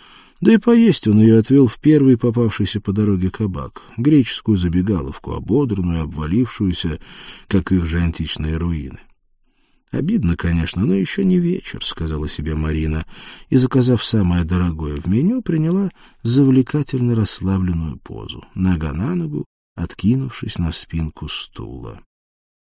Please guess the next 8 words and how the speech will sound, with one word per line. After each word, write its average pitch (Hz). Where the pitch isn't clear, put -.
Жаль, 113
нельзя 87
было 90
для 87
полноты 90
картины 90
закурить 82
сигарету. 80